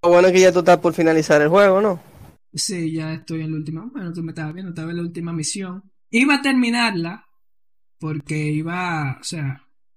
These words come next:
Speaker 2: eh, cada boss final, tú tienes la opción o de matarlo o de, eh, encontrar otra forma de neutralizarlo sin matar. Yo lo iba a matar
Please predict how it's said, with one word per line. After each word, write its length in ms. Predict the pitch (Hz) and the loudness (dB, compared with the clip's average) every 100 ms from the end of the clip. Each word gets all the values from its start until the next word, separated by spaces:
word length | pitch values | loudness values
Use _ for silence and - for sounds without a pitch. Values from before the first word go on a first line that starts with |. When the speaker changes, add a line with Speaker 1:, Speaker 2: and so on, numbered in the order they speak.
| _ | _
Speaker 2:
eh, 320 | 160 160 156 147 | -8 -6 -6 -8
cada 340 | 170 175 208 | -8 -6 -6
boss 300 | 233 220 - | -6 -8 -10
final, 480 | 208 220 220 226 _ _ _ _ _ _ _ _ | -10 -10 -12 -14 _ _ _ _ _ _ _ _
tú 160 | - 175 | -10 -6
tienes 260 | 185 185 202 | -6 -6 -6
la 120 | 190 | -8
opción 640 | 180 233 226 208 196 - _ | -8 -6 -6 -8 -12 -20 _
o 220 | 165 170 | -8 -6
de 340 | 170 170 175 - | -4 -4 -6 -4
matarlo 760 | 185 180 - 302 311 285 320 330 _ _ _ | -4 -4 -6 -8 -4 -4 -4 -8 _ _ _
o 240 | 175 175 175 | -10 -6 -6
de, 720 | 175 175 175 170 170 160 147 | -6 -6 -6 -6 -6 -6 -8
eh, 80 | - _ _ _ | -12 _ _ _
encontrar 800 | 160 156 185 185 180 185 208 - _ _ - | -10 -8 -6 -8 -8 -6 -8 -10 _ _ -6
otra 340 | 220 247 226 | -4 -2 -6
forma 680 | - 196 214 208 208 202 - | -6 -8 -8 -8 -8 -10 -10
de 400 | 180 165 165 170 185 | -8 -6 -6 -6 -6
neutralizarlo 800 | 175 170 170 165 151 170 160 170 | -6 -6 -6 -6 -6 -8 -8 -10
sin 200 | 165 156 | -8 -10
matar. 460 | 170 294 - - _ _ _ 185 | -8 -10 -10 -14 _ _ _ -2
Yo 160 | 208 | 0
lo 80 | 226 | 0
iba 100 | 220 | -2
a 40 | |
matar 540 | 220 214 220 185 - | -4 -4 -4 -6 -6